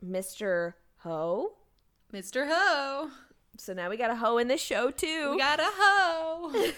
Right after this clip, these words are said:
Speaker 1: <laughs> Because <laughs> the professor had an emergency. He'll take attendance and give a quiz. Bora tells him that class should be canceled since the professor isn't there.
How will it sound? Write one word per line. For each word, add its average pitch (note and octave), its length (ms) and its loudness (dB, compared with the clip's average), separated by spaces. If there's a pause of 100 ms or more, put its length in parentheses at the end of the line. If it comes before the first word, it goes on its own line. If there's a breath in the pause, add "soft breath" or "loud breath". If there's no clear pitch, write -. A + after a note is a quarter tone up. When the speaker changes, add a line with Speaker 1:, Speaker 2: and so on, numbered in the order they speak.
(320)
Speaker 1:
<laughs> - 760 -8 (1040 loud breath)
Because C4 360 2 (200)
<laughs> - 180 -12
the B3+ 80 4
professor C#4 520 0
had A3 200 0
an G3 120 -6
emergency. F#3 880 -6 (480 soft breath)
He'll A3 220 0
take C4 240 -4
attendance G3+ 720 -6
and F#3+ 120 -6
give E3+ 140 -6
a F3+ 40 -4
quiz. F#3 600 -6 (240)
Bora A#3+ 300 4
tells G#3 760 -2 (260)
him F#3+ 500 0
that E3 280 -2
class G3 340 0
should A3+ 140 -8
be G3+ 80 -8
canceled A#3+ 640 -2
since G#3 220 -10
the A3+ 140 -4
professor B3+ 520 -2
isn't F#3+ 380 -6
there. D#3+ 360 -8